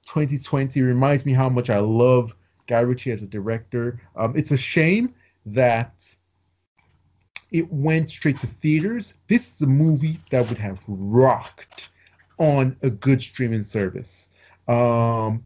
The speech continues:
if it was given a highbrow, like, prestige treatment and rolled out like an event film on a streaming service, I think that this would have done a lot better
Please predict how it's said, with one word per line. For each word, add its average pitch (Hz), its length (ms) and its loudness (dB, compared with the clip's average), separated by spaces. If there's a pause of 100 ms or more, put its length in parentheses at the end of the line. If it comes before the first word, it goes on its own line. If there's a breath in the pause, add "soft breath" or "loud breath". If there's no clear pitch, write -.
(100)
if 165 140 0
it 156 60 0
was 143 220 2
given 185 360 2 (120)
a 113 320 0 (380 soft breath)
highbrow, 151 1000 -2
like, 120 180 -2
prestige 131 540 -6
treatment 165 680 -6 (380 loud breath)
and 127 260 2
rolled 156 300 6
out 123 340 2
like 110 220 -8
an 131 140 -4
event 123 580 -2
film 156 400 -2 (360 soft breath)
on 135 520 0 (640 soft breath)
a 117 500 2
streaming 131 600 0
service, 117 640 -2
I 113 100 -2
think 131 280 -2
that 104 120 -2
this 110 220 -2
would 101 80 -2
have 92 200 -4
done 95 360 -2 (800)
a 120 80 0
lot 110 320 4
better 98 380 0